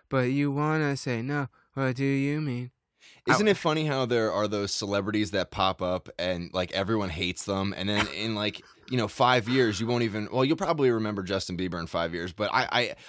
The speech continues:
Speaker 2: I was reminded that Kevin Federline was a thing for a while. Do you
Speaker 1: Wait, who
Speaker 2: remember
Speaker 1: was
Speaker 2: that
Speaker 1: the thing?
Speaker 2: guy?
Speaker 1: Who?
Speaker 2: Kevin Federline.
Speaker 1: Oh, yeah, yeah. He had his own
Speaker 2: Everybody
Speaker 1: shoe,
Speaker 2: hated
Speaker 1: didn't
Speaker 2: that
Speaker 1: he?
Speaker 2: guy. He's nobody now.
Speaker 1: Yeah,
Speaker 2: Who the
Speaker 1: you're
Speaker 2: fuck is
Speaker 1: right.
Speaker 2: that guy?
Speaker 1: Yeah.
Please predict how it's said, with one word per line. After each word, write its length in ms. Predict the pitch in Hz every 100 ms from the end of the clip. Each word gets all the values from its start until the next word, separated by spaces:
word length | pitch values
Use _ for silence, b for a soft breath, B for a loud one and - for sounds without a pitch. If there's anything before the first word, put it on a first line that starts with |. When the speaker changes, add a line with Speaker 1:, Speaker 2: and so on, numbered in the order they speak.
| B
Speaker 2:
I 60 | 135
was 160 | 135
reminded 760 | 135 131 139 175 160 120 101 95
that 300 | 98 104 - - b b
Kevin 360 | - 139 147 123
Federline 720 | - 113 120 135 131 139 139
was 120 | 139
a 80 | 147
thing 360 | 135 147 147 151
for 160 | 151
a 60 | 147
while. 460 | 147 147 160 160 165
Do 100 | 131
you 60 |
Speaker 1:
Wait, 60 | 139
who 60 |
Speaker 2:
remember 40 | 147
Speaker 1:
was 100 | 147
Speaker 2:
that 100 | 156
Speaker 1:
the 60 |
thing? 80 | 165 170 170
Speaker 2:
guy? 40 | -
Speaker 1:
Who? 200 | 180 269 b b b _ _
Speaker 2:
Kevin 320 | - 139 151
Federline. 840 | 131 - 127 156 156 160 160 175 170
Speaker 1:
Oh, 220 | 135 156 135
yeah, 560 | 110 127 156 156 135
yeah. 360 | 113 117 143 131
He 120 | 120
had 80 | 143
his 100 | 139
own 140 | 156 120
Speaker 2:
Everybody 380 | 220 214 202
Speaker 1:
shoe, 80 | 165
Speaker 2:
hated 200 | - -
Speaker 1:
didn't 100 | -
Speaker 2:
that 140 | 180 120
Speaker 1:
he? 60 |
Speaker 2:
guy. 460 | 127 107 90 82 82 _ _
He's 200 | 240 214
nobody 460 | 233 277 233 139
now. 280 | 110 90 78
Speaker 1:
Yeah, 220 | 80 127 120
Speaker 2:
Who 60 |
the 60 | 113
Speaker 1:
you're 100 | 117
Speaker 2:
fuck 160 | 120
is 80 | 113
Speaker 1:
right. 180 | 226 240
Speaker 2:
that 20 |
guy? 360 | 196 117 82 85 _
Speaker 1:
Yeah. 320 | 110 110 107